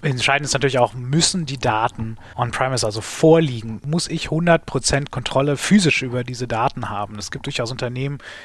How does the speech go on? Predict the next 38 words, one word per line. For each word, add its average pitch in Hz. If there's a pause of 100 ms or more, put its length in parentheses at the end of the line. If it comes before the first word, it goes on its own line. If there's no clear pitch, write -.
(200)
die -
können 139
das 127
aus 117
Policy-Gründen 135
nicht -
zu 139 (260)
Amazon 131
hochladen. 113
Und 120
dann 127
bist 127
du 131
darauf 120
angewiesen, 143
dass 123
du 127
physische -
Server 139
bei 123
dir 127
im 123
Keller 135
stehen 123
hast, 120
auf 117
denen 123
deine 113
Daten 113
liegen. 135 (500)
Grundsätzlich 131
würde 127
ich 120
aber 117
auch 120
sagen, 120
wenn 143
du 131